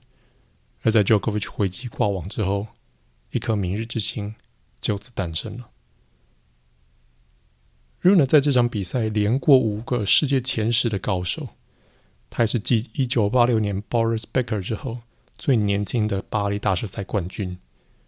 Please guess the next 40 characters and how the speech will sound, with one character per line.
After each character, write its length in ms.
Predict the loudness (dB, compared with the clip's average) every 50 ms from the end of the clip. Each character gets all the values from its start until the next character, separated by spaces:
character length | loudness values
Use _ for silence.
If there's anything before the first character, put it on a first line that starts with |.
| _ _ _ _ _ _ _ _ _ _ _ _ _ 4
Rune 240 | 4 6 6 6 4
因 120 | 4 2
为 80 | 2 2
这 100 | 2 2
个 60 | 2
冠 200 | 2 2 0 0
军 240 | 0 -2 -4 -4 -4 -4
排 180 | -4 -2 -2 -2
名 200 | -2 -2 -4 -4
冲 280 | 0 0 2 2 2
上 220 | 0 0 -2 -2 -2
世 100 | -2 -2
界 140 | -2 -2 -2
前 260 | -2 -4 -2 -2 0
十。 280 | 0 0 -2 -4 -8 -10 _ _ _ _ _ _ _ _ _ _ _ _ _ _ _ _ _ _ _ _ _ _ _ _ _ _ _ _
回 140 | -2 0 0
顾 160 | 2 0 -2
去 220 | -2 -2 -2 -2 -2
年， 240 | -4 -4 -8 -12 -14 _ _ _ _ _ _ _ _ _ _ _ _ _ _ _ -6
他 120 | -4 -2 0
从 140 | 0 0
世 120 | 0 0 2
界 140 | 2 0 0
排 160 | 0 -2 -4
名 120 | -4 -4 -4
一 40 | -4
百 160 | -2 -2 -2
零 180 | -2 -2 -6 -4
三 220 | -2 -2 -2 -2
开 220 | -2 -4 -4 -4
始， 220 | -4 -4 -6 -8 -10 -18 -14 -6
到 100 | -2 -2
最 220 | -2 2 2 0 0
后 160 | 0 -2 -4
排 220 | -4 -4 -4 -2
名 140 | -2 -2 -2
世 180 | -2 0 0 0
界 100 | 0 0
前 320 | -2 -2 -4 -4 -2 -2
十， 320 | -2 -2 -2 -4 -6 -10